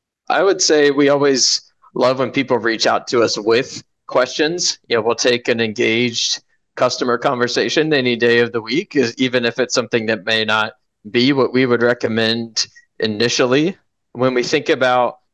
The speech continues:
our holistic approach to supporting that customer's brand, to expand on what you said, we want to make sure the resources are allocated in the right place. That all starts from backing out the use case,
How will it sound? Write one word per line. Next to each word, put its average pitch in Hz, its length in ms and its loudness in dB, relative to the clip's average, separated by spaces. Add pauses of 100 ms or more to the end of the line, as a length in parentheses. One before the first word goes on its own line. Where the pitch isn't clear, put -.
our 113 140 -2
holistic 143 580 0
approach 123 460 -2
to 123 100 -2
supporting 120 580 0
that 107 160 -2
customer's 117 540 -4
brand, 120 520 0 (200)
to 131 140 0
expand 131 420 0
on 120 80 0
what 123 200 -2
you 123 120 -4
said, 117 340 0
we 123 120 -2
want 160 280 0
to 139 360 2 (320)
make 123 240 -2
sure 139 180 0
the 139 120 0
resources 143 600 0
are 131 140 0
allocated 117 520 0
in 107 100 0
the 104 100 -4 (100)
right 95 160 -8
place. - 360 0 (280)
That 123 160 2
all 127 120 2
starts 127 360 -2
from 117 200 -4
backing 113 420 -4
out 113 320 -2 (300)
the 113 100 -2
use 120 340 0
case, 127 500 0